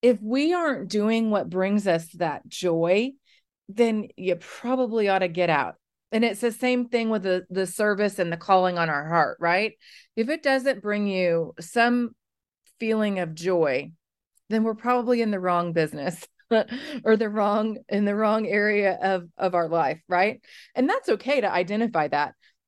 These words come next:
There's also ways to incorporate that into your leadership where in your off hours, so that you can find that joy again. What is it that brings you that happiness that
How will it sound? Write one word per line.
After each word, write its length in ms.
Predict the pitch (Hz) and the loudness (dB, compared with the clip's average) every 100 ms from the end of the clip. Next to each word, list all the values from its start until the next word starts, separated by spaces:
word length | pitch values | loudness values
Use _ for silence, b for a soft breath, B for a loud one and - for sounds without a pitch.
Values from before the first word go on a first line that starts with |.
| _ _ _ | _ _ _
There's 240 | 208 247 247 | 6 6 4
also 380 | 220 254 262 302 | -2 -2 0 -2
ways 340 | 226 196 196 | 0 2 0
to 120 | 196 185 | -2 -8
incorporate 580 | 185 220 202 202 180 | -4 -4 -2 -2 0
that 180 | 185 170 | 0 0
into 260 | 190 196 196 | -2 -2 -2
your 100 | 175 | 2
leadership 520 | 185 220 226 196 170 | 2 0 -2 -2 -2
where 480 | 180 190 180 175 165 b b b - | -2 2 2 2 -2 b b b -2
in 180 | 226 214 | 0 2
your 220 | 190 - | 0 0
off 320 | 185 220 214 - | 2 2 0 -2
hours, 480 | 180 170 165 170 - | 0 2 2 0 -6
so 180 | - 214 | -2 0
that 160 | 190 - | 0 -2
you 140 | 185 | -8
can 560 | 170 - 247 254 254 269 | -12 -6 0 2 0 0
find 300 | 190 175 180 | 0 0 0
that 180 | 165 165 | 0 -2
joy 460 | 175 175 170 170 - | -2 0 0 0 -2
again. 460 | 170 175 170 170 b b - | -2 0 0 -4 b b -4
What 160 | 262 | 0
is 180 | 415 392 | 2 2
it 120 | 349 | -2
that 180 | 214 196 | -2 -2
brings 340 | 196 240 240 220 | 0 0 0 -2
you 140 | 220 | 0
that 160 | 202 185 | 0 0
happiness 640 | 190 214 226 214 190 185 | 0 0 0 0 0 0
that 280 | 196 185 | 2 2